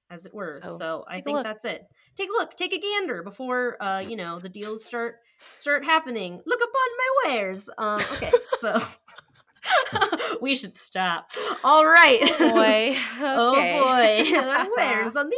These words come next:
Speaker 1: internet. <laughs> Okay.
Speaker 2: Wow.
Speaker 1: Um, wow, wow. Wow, wow. Well, um, we will, I will
Speaker 2: With
Speaker 1: just
Speaker 2: that.
Speaker 1: with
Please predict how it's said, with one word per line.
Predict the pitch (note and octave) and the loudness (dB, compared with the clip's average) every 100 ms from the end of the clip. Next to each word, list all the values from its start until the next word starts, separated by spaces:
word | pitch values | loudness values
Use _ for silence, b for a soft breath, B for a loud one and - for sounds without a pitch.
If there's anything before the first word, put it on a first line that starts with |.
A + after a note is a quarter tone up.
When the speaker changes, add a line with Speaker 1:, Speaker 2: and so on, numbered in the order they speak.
| B4+ | -2
Speaker 1:
internet. | B3 A3 G3+ C#4+ | -2 -6 -8 -8
<laughs> | D4+ A#4+ - A#4+ C4+ A#3 - - | -6 -6 -4 -6 -8 -14 -18 -10
Okay. | A#3 G#3 | -6 -6
Speaker 2:
Wow. | E3+ - A#3 - _ - | -6 -8 -10 -12 _ -8
Speaker 1:
Um, | G#3 G3+ G3+ A3 | -6 0 0 0
wow, | F#3+ F#3 F#3+ | -2 -2 -2
wow. | E3+ - - - | -6 -12 -16 -12
Wow, | G3+ G#3 | -8 -6
wow. | F#3+ E3+ E3 F#3+ | -6 -8 -8 -8
Well, | B3+ C4+ C#4 | -2 0 0
um, | - G3+ F#3+ F#3 - A3 | -2 -2 -4 -8 -14 -12
we | C4+ | -10
will, | B3+ G#3 F#3 - | -10 -10 -10 -8
I | B3 | -4
will | D#4 | -4
Speaker 2:
With | D4+ | -4
Speaker 1:
just | A#3 | -2
Speaker 2:
that. | F#3+ E3 D#3 E3+ - | 2 4 4 0 -2
Speaker 1:
with | C4 A3+ D4 G4 | -4 2 0 0